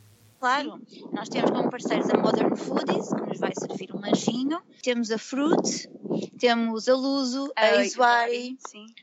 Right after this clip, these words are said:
Speaker 1: Temos, de momento não me estou a lembrar.
Speaker 2: Espera, vamos, a So Natural também.
Speaker 1: A So Natural, com, com os sumos
Speaker 2: Sim, com os
Speaker 1: muito
Speaker 2: sumos
Speaker 1: naturais.
Speaker 2: naturais. Ah, e depois, na parte, já não tanto na parte do catering, mas na parte dos registros fotográficos,
Speaker 1: Ah,
Speaker 2: vamos
Speaker 1: sim.
Speaker 2: ter a Bless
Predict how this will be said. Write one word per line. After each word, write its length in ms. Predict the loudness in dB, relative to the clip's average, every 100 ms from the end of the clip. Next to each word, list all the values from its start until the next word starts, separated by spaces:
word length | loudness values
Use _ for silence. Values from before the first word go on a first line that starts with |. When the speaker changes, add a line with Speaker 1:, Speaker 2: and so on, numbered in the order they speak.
| _ _ _ -4
Speaker 1:
Temos, 1700 | -2 -2 -4 -8 -8 -8 -8 -6 -6 -6 -6 -6 -6 -4 -6 -8 -10
de 140 | -2 2
momento 420 | 4 4 2 2
não 100 | 2
me 40 | 2
estou 240 | 2 2
a 20 | 4
lembrar. 440 | 6 6 8 6 2
Speaker 2:
Espera, 280 | -4 4 4 4 2 0 0 -2
vamos, 280 | -2 -2 0
a 80 | 2
So 160 | 4 6
Natural 360 | 6 4 _ _ -8
também. 320 | 0 2 4
Speaker 1:
A 60 | 2
So 160 | 2 2
Natural, 680 | 2 2 2 4 4 2
com, 520 | -2 -4 -4 -6 -8 -10
com 200 | -8 -8
os 260 | -8 -6
sumos 320 | -2 0 2 2
Speaker 2:
Sim, 220 | 2 2
com 80 | 2
os 60 |
Speaker 1:
muito 20 | 2
Speaker 2:
sumos 180 | 2
Speaker 1:
naturais. 500 | 2 2 4 6 6
Speaker 2:
naturais. 340 | 4 -2 -12 -20 _ -20 -20 -4
Ah, 160 | -2 -2 -10
e 120 | -12
depois, 460 | -12 -6 -2 -2 -6
na 120 | -12
parte, 440 | -2 -2 -2 -8 -6
já 160 | -4
não 140 | -4 -6
tanto 240 | -10 -8
na 100 | -4
parte 220 | -2 -4
do 80 | -6
catering, 420 | -6 -6 -8 -16 -12
mas 180 | -12 -8
na 100 | -4
parte 360 | 0 0 -4 -16
dos 280 | -14 -14 -10
registros 440 | -8 -8 -10 -14
fotográficos, 640 | -12 -8 -2 -2 -2 -4 -2
Speaker 1:
Ah, 80 | 2
Speaker 2:
vamos 220 | 2 2
Speaker 1:
sim. 60 | -2
Speaker 2:
ter 120 | 0
a 80 | 0
Bless 600 | 2 2 2 -8 -18